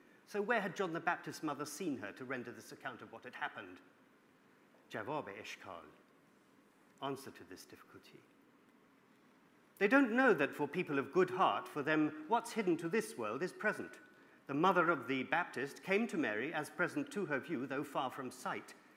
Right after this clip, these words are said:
Closed eyes are capable of seeing the friend when one has made the eyeli-, eyelids like a network. Though she may not have seen her, in or outside, just grasp the story's meaning, simpleton. Not like the man who'd heard some mythic tales and had got stuck in some myth understanding.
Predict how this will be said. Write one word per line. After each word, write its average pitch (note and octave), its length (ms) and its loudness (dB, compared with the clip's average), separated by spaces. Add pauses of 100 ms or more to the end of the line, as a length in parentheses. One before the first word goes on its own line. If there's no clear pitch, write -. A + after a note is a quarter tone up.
(280)
Closed E3+ 320 4
eyes D#3 240 6
are B2 80 -2
capable C#3 460 -2
of G#2+ 80 -6
seeing A#2+ 260 -4
the G#2 80 -6
friend G2 440 -6 (240)
when C3 180 0
one A#2 160 -2
has A2 160 -8
made A#2 220 -6
the A2+ 80 -8
eyeli-, G#2 400 -4 (120)
eyelids A2+ 460 -6
like G#2+ 180 -6
a A2 60 -10
network. A2+ 580 -8 (300)
Though D#3+ 100 2
she A#3+ 220 0
may F#3+ 160 8
not D#3 180 6
have C3+ 140 -2
seen F#3 300 0
her, A#2+ 260 0 (340)
in F3+ 160 4
or A2 160 4
outside, A2+ 540 -2 (180)
just F#3 300 -4
grasp - 400 2
the G3+ 80 0
story's F#3+ 420 0
meaning, F3 340 0
simpleton. A2+ 520 -8 (420)
Not - 160 0
like F#3+ 120 0
the F3 80 2
man E3 360 4
who'd E3 180 0
heard C#3 260 0
some C3 220 -2
mythic C#3 320 -4
tales C3+ 400 -4 (180)
and C#3 80 -6
had A#2+ 220 -6
got B2 160 -8
stuck - 380 -4
in B2 100 -2
some A2+ 320 -4
myth C#3 220 -4
understanding. A#2 720 -6